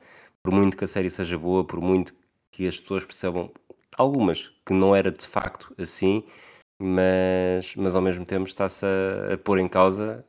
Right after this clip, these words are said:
eh, jogadores que foram completamente fundamentais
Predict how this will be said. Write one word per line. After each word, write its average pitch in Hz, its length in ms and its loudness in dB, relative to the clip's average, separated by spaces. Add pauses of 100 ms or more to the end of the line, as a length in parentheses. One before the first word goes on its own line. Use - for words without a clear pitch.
eh, 104 680 -8
jogadores 95 420 -2
que - 100 -18
foram 101 520 -4
completamente 95 440 -4
fundamentais 95 800 -4